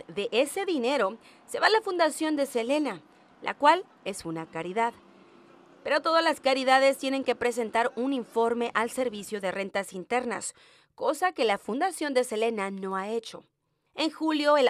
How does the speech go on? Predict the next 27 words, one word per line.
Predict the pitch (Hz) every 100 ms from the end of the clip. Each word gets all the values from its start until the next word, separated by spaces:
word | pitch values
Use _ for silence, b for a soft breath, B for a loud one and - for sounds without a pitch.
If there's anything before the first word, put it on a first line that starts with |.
| -
I | 233
R | 220 208 233
S | - -
revocó | 220 240 220 196 233
el | 233
estado | 214 175 240 277 349
libre | 277 202 185
de | 175
impuestos | 170 165 202 190 - 208
de | 180
la | 175 170
fundación. | - 165 175 170 262 254 233 _
Eso | 339 359 440
quiere | 339 330
decir | 311 214 - 190 185
que | 196
el | 196
dinero | 190 185 208 220 185
de | 185
las | 294 311
donaciones | 311 330 320 339 311 190 - - b b b
ahora | 214 214 240 277 -
no | 226 247 285 339
es | 339
libre | 220 220 208
de | 196
impuestos, | 180 180 262 254 - - -